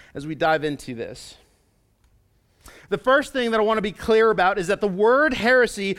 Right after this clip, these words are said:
is often thrown around too much and too loosely in evangelical circles. There is a distinction between perhaps, uh, error and disagreement and actual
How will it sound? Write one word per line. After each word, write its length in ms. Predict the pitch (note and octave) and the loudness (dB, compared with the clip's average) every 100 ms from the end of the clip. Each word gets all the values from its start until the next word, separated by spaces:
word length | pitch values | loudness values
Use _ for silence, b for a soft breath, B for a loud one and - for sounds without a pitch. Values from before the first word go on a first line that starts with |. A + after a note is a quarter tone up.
| B B | B B
is 160 | G3 F#3+ | -4 0
often 440 | A3 B3 A#3+ G#3+ - _ | 0 0 -2 -4 -6 _
thrown 340 | A3+ B3 B3 | -2 0 2
around 440 | A3+ A3 G3 F3+ - | 2 2 2 -2 -6
too 300 | - D4 D#4 | 0 2 2
much 440 | C4+ D4+ - - B | 2 0 -2 -12 B
and 240 | - G3 - | -4 -4 -4
too 320 | - C#4+ D#4+ | 0 2 4
loosely 720 | C4+ D#4 D4+ - F3+ F3+ A#3 - B | 4 2 2 -2 -4 -2 -2 -6 B
in 200 | F3+ G#3+ | -4 -2
evangelical 760 | A3 B3+ C4 G#3 A#3+ A#3 A#3+ A#3 | 0 0 2 2 2 2 0 -2
circles. 540 | - A3 - B2 - _ _ _ _ _ _ - B B B | -2 -4 -4 -14 -18 _ _ _ _ _ _ -20 B B B
There 260 | D#3 C4 | 2 4
is 200 | C4 C4+ | 4 2
a 120 | B3+ B3+ | 0 -2
distinction 880 | F#3 A#3 - D#4 D#4 - A#3 G#3 G3 | -4 -6 0 2 2 0 -2 0 -2
between 440 | G#3 G#3+ G#3 F#3 | -4 -2 0 -2
perhaps, 580 | - G3 G#3 G#3 - - B B | -2 0 2 2 -2 -18 B B
uh, 220 | F3+ F3 - - _ | 2 2 -2 -20 _
error 640 | G#3+ G#3 A#3+ C#4 D#4+ D4 - - - F#3+ | 0 2 4 4 2 0 -6 -20 -10 -2
and 340 | G3 G3 D3 | 0 0 -2
disagreement 1080 | A#3+ G#3+ A3 D3+ E3 A3+ C4+ C#4 D#4+ D4+ - | -4 -2 -4 -6 -4 0 2 2 0 0 -2
and 200 | G3 G#3+ | -2 0
actual 800 | G3+ B3 - - A3+ G#3+ G3+ | 0 -2 -4 -2 0 2 0